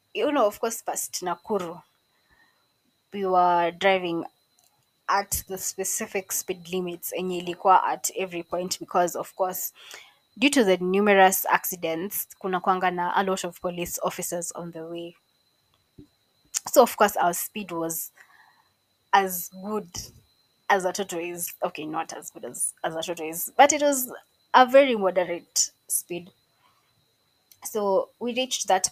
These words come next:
particular place inaitwa Salga, right? So, um, tuli-, tulifika.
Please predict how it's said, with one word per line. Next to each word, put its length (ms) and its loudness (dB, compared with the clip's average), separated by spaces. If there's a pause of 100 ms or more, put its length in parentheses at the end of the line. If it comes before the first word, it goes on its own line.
particular 540 -6
place 480 -6
inaitwa 580 0 (260)
Salga, 720 2
right? 280 -2 (580)
So, 520 0 (580)
um, 540 -4 (760)
tuli-, 720 -6 (520)
tulifika. 840 -2